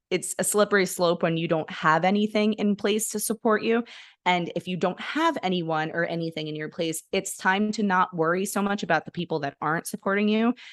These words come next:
and make it a mission to go seek out resources, people, circles, communities, whatever that do. Because eventually that, the other stuff is just noise that starts to just not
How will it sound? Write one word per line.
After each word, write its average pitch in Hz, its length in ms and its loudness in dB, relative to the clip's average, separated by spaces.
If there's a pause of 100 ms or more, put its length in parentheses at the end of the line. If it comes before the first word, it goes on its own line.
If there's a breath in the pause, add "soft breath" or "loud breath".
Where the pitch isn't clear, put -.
(160 loud breath)
and 196 120 4
make 190 180 2
it 180 80 2
a 170 40 0
mission 180 320 0
to 175 80 -4
go 180 220 2
seek - 440 -2
out 165 220 2
resources, 180 600 -2
people, 180 420 -4
circles, 175 640 -2
communities, 185 640 -2
whatever 160 380 2
that 147 280 -4
do. 143 360 -2 (380 loud breath)
Because 185 240 2
eventually 190 480 4
that, 165 280 4 (220)
the - 140 -4
other 185 200 -2
stuff 156 240 -4
is 170 140 -4
just 170 220 -4
noise 170 320 0
that - 100 -16
starts - 420 -10
to - 80 -14
just - 240 -14
not 156 380 -2